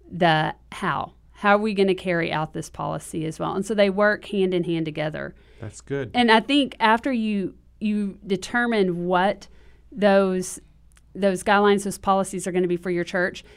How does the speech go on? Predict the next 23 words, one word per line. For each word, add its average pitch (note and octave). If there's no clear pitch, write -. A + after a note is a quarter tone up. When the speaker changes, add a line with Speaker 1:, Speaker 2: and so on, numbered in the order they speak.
Speaker 1:
then G#3+
you G3+
create G3
that D#3+
first -
draft. D#3+
And G#3+
then G#3+
you A3
ask, A3
invite G#3+
some A#3
other A3+
people G#3+
that G#3+
maybe G3+
didn't G3+
serve G#3
on F#3+
that F3+
committee, E3+
their F#3+
feedback. E3